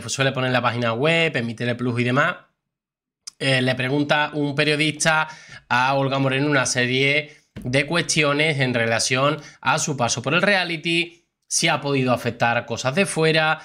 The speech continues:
si ha podido afectar, ¿vale? Y ahí es donde se ha liado un poco entre Raquel Moreno y una de las colaboradoras del programa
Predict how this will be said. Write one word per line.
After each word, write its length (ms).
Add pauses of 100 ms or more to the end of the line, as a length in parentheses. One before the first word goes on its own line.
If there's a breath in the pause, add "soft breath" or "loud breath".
(140 loud breath)
si 180
ha 100
podido 260
afectar, 520
¿vale? 340
Y 180
ahí 380
es 180
donde 440
se 160
ha 60
liado 260
un 120
poco 220
entre 320
Raquel 440
Moreno 500 (360 loud breath)
y 160
una 220
de 100
las 140
colaboradoras 760
del 160
programa 580